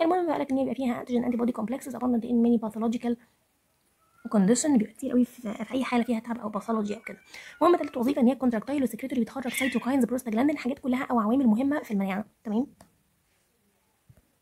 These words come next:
آه، صور توضيحيه. نيجي عند ال-، البلاد رينال بارير، البارير ان اللي وظيفته الاساسيه ي-، ان هو يكون الجلوميريولار فلتريت. اكيد بلاد رينال با-، بارير يعني ايه؟ الحاجه بصوا ما بين ادي، ادي مثلا الكلى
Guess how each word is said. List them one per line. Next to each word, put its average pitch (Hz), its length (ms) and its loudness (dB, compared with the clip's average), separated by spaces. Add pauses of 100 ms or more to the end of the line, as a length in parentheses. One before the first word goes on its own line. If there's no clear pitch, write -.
(1080)
آه، 226 100 -2
صور 233 300 -4
توضيحيه. 220 520 -4
نيجي 285 180 2
عند 247 260 4
ال-، 208 240 0
البلاد 208 340 -2
رينال 226 200 6
بارير، 269 360 -2
البارير 247 520 0
ان 220 100 4
اللي 208 100 0
وظيفته 233 300 -4
الاساسيه 254 560 -4
ي-، 220 240 -4
ان 214 60 2
هو 226 80 4
يكون 269 460 -2
الجلوميريولار 220 560 0
فلتريت. 311 420 -12
اكيد 262 220 -8 (100)
بلاد 269 140 -2
رينال 254 220 4
با-، 254 240 -8
بارير 294 240 -4 (280)
يعني 285 160 -2
ايه؟ 285 140 -2
الحاجه 277 280 -4
بصوا - 240 -4
ما 247 60 4
بين 233 160 4
ادي، 247 240 -2
ادي 247 120 0
مثلا 254 340 0
الكلى 277 340 -2